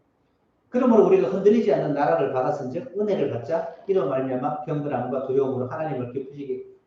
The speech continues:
기쁘시게, 어, 섬길지니 우리 하나님은 소멸하는 불이다."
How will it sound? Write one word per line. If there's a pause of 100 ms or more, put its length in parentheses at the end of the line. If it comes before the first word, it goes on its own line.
(120)
기쁘시게, (260)
어,
섬길지니
우리
하나님은
소멸하는
불이다."